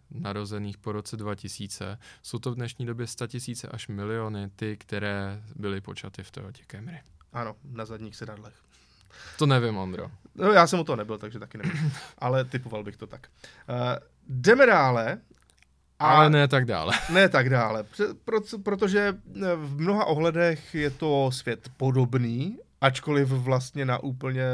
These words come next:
Speaker 2: úplně opačné straně, ne, respektive hodně daleko od sebe. A to je Austrálie. Jelikož tam, jak už jsem říkal, také jsou nejprodávanější pick-upy.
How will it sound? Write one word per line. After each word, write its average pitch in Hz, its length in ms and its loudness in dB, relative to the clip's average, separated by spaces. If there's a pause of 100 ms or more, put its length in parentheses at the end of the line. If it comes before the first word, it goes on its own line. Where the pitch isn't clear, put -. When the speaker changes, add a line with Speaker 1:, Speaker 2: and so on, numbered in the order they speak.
(380)
Speaker 2:
úplně 123 480 -6
opačné 127 500 -6
straně, 123 380 -4
ne, 127 120 0
respektive 127 420 -6
hodně 131 340 2
daleko 127 320 0
od 123 140 -8
sebe. 117 360 -8 (720)
A 123 80 -2
to 151 120 -2
je 175 80 2
Austrálie. 151 640 -6 (240)
Jelikož 151 880 -2 (180)
tam, 185 320 2
jak 156 160 -2
už 160 100 -4
jsem 120 140 -6
říkal, 135 280 0
také 123 260 -4
jsou 127 140 -6
nejprodávanější 113 680 -6
pick-upy. 196 640 -2